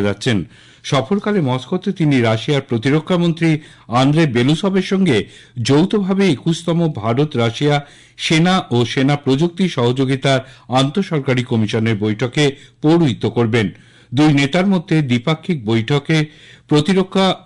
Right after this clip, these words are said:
সেনার সঙ্গে সেনার যোগাযোগ এবং শিল্প সহযোগিতার বিষয়গুলির ওপর পর্যালোচনা হবে। একই সঙ্গে সমসাময়িক আঞ্চলিক এবং আন্তর্জাতিক বিভিন্ন বিষয়ের ওপর উভয় পক্ষ আলোচনা করবেন।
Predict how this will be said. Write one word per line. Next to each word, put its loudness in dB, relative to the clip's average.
সেনার 0
সঙ্গে 0
সেনার -2
যোগাযোগ 2
এবং 2
শিল্প -2
সহযোগিতার -2
বিষয়গুলির 0
ওপর 0
পর্যালোচনা 0
হবে। 0
একই -4
সঙ্গে 0
সমসাময়িক -2
আঞ্চলিক 0
এবং 4
আন্তর্জাতিক -2
বিভিন্ন 4
বিষয়ের 0
ওপর 0
উভয় 0
পক্ষ -4
আলোচনা 0
করবেন। 0